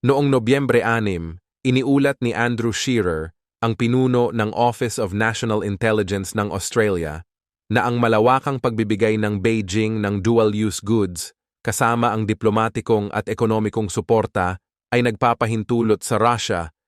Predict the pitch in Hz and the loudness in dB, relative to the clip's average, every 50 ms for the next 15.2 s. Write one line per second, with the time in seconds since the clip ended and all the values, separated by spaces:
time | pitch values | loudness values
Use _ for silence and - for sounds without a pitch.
0 | _ - 123 123 120 - 123 113 98 - 110 - - 131 123 120 113 110 107 101 | _ -2 -2 0 0 0 0 0 0 -2 -4 -2 0 0 2 4 4 4 4 2
1 | 76 107 107 101 110 95 101 110 110 113 - 104 104 101 95 - - 107 98 90 | 0 -2 -2 -2 -2 0 0 0 0 0 0 -2 -4 -4 -2 0 0 0 0 -2
2 | - _ _ _ - 110 117 117 117 110 110 107 101 - 113 107 101 98 - - | -4 _ _ _ 0 2 4 4 4 2 0 -2 -2 -2 -2 -2 -2 -2 -2 0
3 | 123 117 104 92 85 76 71 - _ _ _ _ _ - 120 117 110 110 107 104 | 0 0 0 -2 -6 -10 -14 -18 _ _ _ _ _ -2 0 2 2 2 0 -2
4 | 98 - - 104 95 104 95 92 - - 76 69 - - - - - _ _ _ | -4 -4 -2 0 2 2 0 0 -2 -6 -8 -8 -10 -12 -16 -18 -20 _ _ _
5 | _ _ _ _ _ _ _ _ _ _ - 139 139 139 131 117 131 - - 127 | _ _ _ _ _ _ _ _ _ _ 0 2 2 2 2 0 -2 -2 -2 0
6 | 127 117 104 98 90 - _ _ _ - 117 117 - 117 110 - - 117 - - | 0 0 0 -2 -6 -10 _ _ _ -2 -2 0 0 -2 -4 -4 -4 -2 0 2
7 | 127 127 120 - 123 113 110 104 104 95 - - 131 117 113 104 95 92 90 90 | 2 2 2 2 0 -2 0 -2 -4 -4 -2 -2 -2 0 0 -2 -2 -4 -4 -6
8 | 87 - _ _ _ - 120 123 123 120 120 107 107 120 120 113 110 107 - - | -8 -10 _ _ _ -2 0 0 2 0 0 2 4 4 4 4 2 0 -2 -2
9 | 139 127 120 110 - 110 90 85 85 - _ _ - - - 123 - 117 110 95 | -2 -2 -2 -2 -2 -2 -2 -2 -4 -8 _ _ -6 -4 -2 0 0 -2 -2 -2
10 | - 107 104 101 - - 120 110 98 90 87 87 80 - 107 107 110 107 107 107 | -2 -2 0 -2 0 0 2 2 2 0 -2 -4 -6 -4 -4 -2 0 0 0 0
11 | 107 - - 113 107 98 - - 117 104 104 95 - 104 95 95 98 95 - - | -2 -2 -4 -4 -4 -2 -2 -2 -2 -2 -2 -4 -4 -4 -2 -2 -2 -4 -2 0
12 | - 110 104 98 95 92 85 80 76 71 - - - - _ _ _ _ _ _ | 0 0 0 0 -4 -6 -8 -8 -10 -12 -14 -14 -16 -18 _ _ _ _ _ _
13 | - - 120 - 135 127 120 113 131 123 117 - - - 127 120 117 117 104 113 | -4 -2 0 2 2 2 4 4 4 2 2 -2 -6 -6 -4 -2 -2 0 2 2
14 | 113 113 - _ - 117 110 104 - 110 104 98 107 101 92 104 92 110 107 101 | 2 0 -2 _ -2 -2 -2 -2 -2 -4 -4 -2 -4 -4 -4 -2 0 0 0 2
15 | 98 98 95 | 0 -2 -4